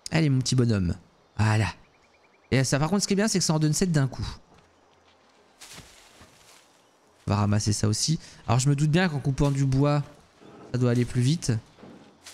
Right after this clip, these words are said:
Mais c'est tellement facile de faire juste ça et cliquer. Merde, j'ai bougé comme un teubé. Hop.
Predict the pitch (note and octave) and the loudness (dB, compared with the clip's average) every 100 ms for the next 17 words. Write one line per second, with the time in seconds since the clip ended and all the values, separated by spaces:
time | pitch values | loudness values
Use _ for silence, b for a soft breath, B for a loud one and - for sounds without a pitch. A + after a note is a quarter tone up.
0 | - - _ _ - A#2+ B2 C#3 D3+ D3+ | -20 -20 _ _ -6 -2 0 0 0 0
1 | C#3 - E3 C3+ B2 B2 C#3+ - C3+ C#3+ | 0 0 0 2 0 0 -2 -4 -2 -2
2 | B2+ - - C3+ D3+ F3 C3 B2+ C#3 C#3+ | -6 -10 -8 -2 0 0 0 0 0 0
3 | E3 D#3+ C#3+ C#3 D3 D3 C#3 A#2+ - - | 0 0 -2 -2 0 0 0 -4 -14 -20
4 | - _ _ _ _ - - - - _ | -20 _ _ _ _ -20 -20 -20 -20 _
5 | - E3 E3+ - | -6 -2 -2 -2